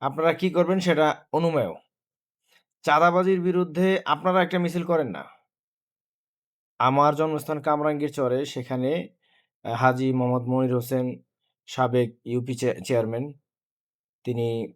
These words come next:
বিএনপির, আ, নেতা। তার, আ, নেতৃত্বে সেখানে চাঁদাবাজি, সন্ত্রাসী বা মাদকের বিরুদ্ধে মিছিল হয়েছে। অবশ্যই চমৎকার একটা কাজ করছেন। এই কাজের দ্বারা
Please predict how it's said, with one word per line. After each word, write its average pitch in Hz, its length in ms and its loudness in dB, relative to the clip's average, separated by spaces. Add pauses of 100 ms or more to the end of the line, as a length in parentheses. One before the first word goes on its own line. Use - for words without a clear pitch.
(180)
বিএনপির, 117 680 0
আ, 107 340 0 (1400)
নেতা। 117 380 -2 (920)
তার, 135 380 4 (1160)
আ, 104 500 0
নেতৃত্বে 156 640 -2
সেখানে 143 460 0
চাঁদাবাজি, 131 840 2
সন্ত্রাসী 123 680 -2
বা 123 140 2
মাদকের 123 480 2
বিরুদ্ধে 120 640 0 (180)
মিছিল 123 340 -2
হয়েছে। 92 400 -6 (600)
অবশ্যই 139 460 2
চমৎকার 131 400 -2
একটা 123 200 -2
কাজ 123 260 -4
করছেন। 120 440 -8 (760)
এই 147 160 6
কাজের 156 380 2
দ্বারা 139 440 2